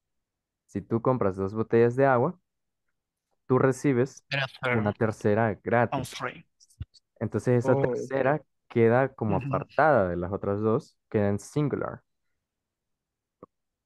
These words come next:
Speaker 1: Porque si fuera con once, diría, tú recibes unas terceras
Speaker 3: Ok.
Speaker 1: gratis. So that's the difference.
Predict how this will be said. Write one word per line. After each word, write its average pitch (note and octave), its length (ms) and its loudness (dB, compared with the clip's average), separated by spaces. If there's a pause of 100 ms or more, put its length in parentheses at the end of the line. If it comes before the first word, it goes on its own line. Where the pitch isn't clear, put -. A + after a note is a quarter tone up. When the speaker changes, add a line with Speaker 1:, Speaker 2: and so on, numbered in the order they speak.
(800)
Speaker 1:
Porque C3 200 4
si B2+ 140 0
fuera B2+ 240 4
con D3 260 2
once, D#3 360 2
diría, B2+ 460 2 (260)
tú C#3+ 100 4
recibes C#3 480 0
unas C#3 240 0
terceras A2+ 840 0 (1080)
Speaker 3:
Ok. C3 240 -6
Speaker 1:
gratis. A#2 480 -2 (600)
So G2+ 200 -2
that's G#2+ 280 -2
the B2 320 2
difference. A#2+ 680 -8